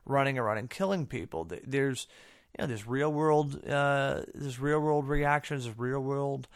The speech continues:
uh, i-, implications, and there's this, you know, kind of, you know, experience of the human, uh, condition, which is, you know, our, our, you know, our need for survival, our need for ac-, acceptance, our need for, you know,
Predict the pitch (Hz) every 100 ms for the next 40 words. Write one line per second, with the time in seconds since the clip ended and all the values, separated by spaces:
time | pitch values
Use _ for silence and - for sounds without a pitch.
0 | - - - 147 - 147 - 143 147 143
1 | 151 151 165 151 - 160 156 147 151 -
2 | 175 160 - - - - _ _ - 180
3 | 151 147 _ _ - 180 170 165 147 143
4 | - _ _ - 156 - 170 185 185 165
5 | 165 151 151 143 143 139 139 - 113 120
6 | 117 123 - - 147 143 190 - 101 101
7 | 131 - 131 135 123 131 - - - -
8 | _ - - 123 127 - 135 123 127 107
9 | - 131 113 - - - 110 127 139 123
10 | 131 - 120 139 160 151 139 113 120 120
11 | 117 - - - - 123 123 87 - -
12 | - - 127 - 175 170 170 135 120 127
13 | 117 - 123 120 117 - - - _ -
14 | - 117 110 98